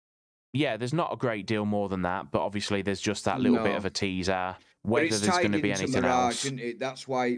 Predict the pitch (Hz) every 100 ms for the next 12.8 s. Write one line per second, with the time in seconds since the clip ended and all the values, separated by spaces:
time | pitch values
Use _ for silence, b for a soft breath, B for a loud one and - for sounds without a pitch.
0 | 123 120 120 117 117 98 113 - 120 117
1 | 107 110 110 110 107 98 98 104 117 104
2 | 120 110 104 113 123 113 104 73 104 120
3 | - - 104 110 104 104 - 117 113 113
4 | 101 104 113 104 101 101 95 - 107 101
5 | - - 104 - 101 92 110 98 90 90
6 | 98 98 98 98 - _ _ _ _ -
7 | 107 107 101 104 135 143 117 120 151 147
8 | 147 - 170 - 131 113 101 101 - -
9 | 104 101 95 92 - - 110 95 90 87
10 | _ _ _ - 104 104 107 101 104 -
11 | 104 - 110 101 101 95 110 104 - 107
12 | - 98 - 110 101 101 95 98